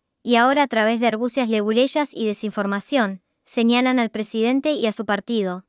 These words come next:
Movimiento Semilla, de negarse a negociar y carecer de oficio político. Arévalo les ha salido al paso haciendo pública su declaración patrimonial y veremos si al paso de los días este intento por entorpecer la gobernabilidad del país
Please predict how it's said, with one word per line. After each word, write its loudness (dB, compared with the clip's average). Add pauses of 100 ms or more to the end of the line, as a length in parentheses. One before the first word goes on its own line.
(120)
Movimiento 2
Semilla, -2 (160)
de -2
negarse 0
a 2
negociar 0
y -2
carecer -2
de 2
oficio -2
político. -6 (920)
Arévalo 2
les -4
ha -4
salido 0
al 0
paso 0
haciendo 0
pública -2
su -4
declaración -2
patrimonial 0
y -2
veremos 0
si -2
al -2
paso 0
de 0
los -2
días 0
este -6
intento 0
por -2
entorpecer -4
la 2
gobernabilidad -2
del -2
país -4